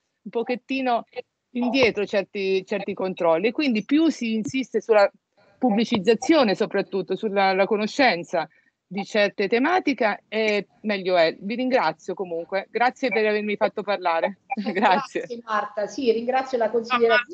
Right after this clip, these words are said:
Speaker 1: Marta.
Speaker 2: Zitoli che, che ha fatto questa proposta, anche il consigliere Toti. Eh, e Marta, comunque, eh, appunto, giovedì prossimo avremo proprio, parleremo anche di questo, quindi se vorrai,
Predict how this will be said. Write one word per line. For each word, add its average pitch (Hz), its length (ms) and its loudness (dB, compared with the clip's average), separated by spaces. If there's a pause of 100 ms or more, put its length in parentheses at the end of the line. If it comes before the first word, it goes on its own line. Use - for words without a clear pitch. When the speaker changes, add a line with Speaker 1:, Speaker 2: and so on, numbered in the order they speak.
Speaker 1:
Marta. 226 180 -4
Speaker 2:
Zitoli 220 40 -10
che, 220 360 -2 (360)
che 233 140 2
ha 214 180 2
fatto 226 300 -2
questa 214 280 -2
proposta, 220 500 -4
anche 190 180 -8
il 208 100 -16
consigliere 208 520 -4
Toti. 165 500 2 (580)
Eh, - 400 4 (260)
e 208 320 -12
Marta, 285 400 0
comunque, 247 560 0
eh, 226 160 4
appunto, 226 560 -4
giovedì 247 360 -4
prossimo 233 600 -4
avremo 208 340 -2
proprio, 214 360 -6
parleremo 220 520 -2
anche - 180 -6
di 214 100 -12
questo, 226 280 -4
quindi 214 280 -8
se 196 180 -8
vorrai, 202 540 -6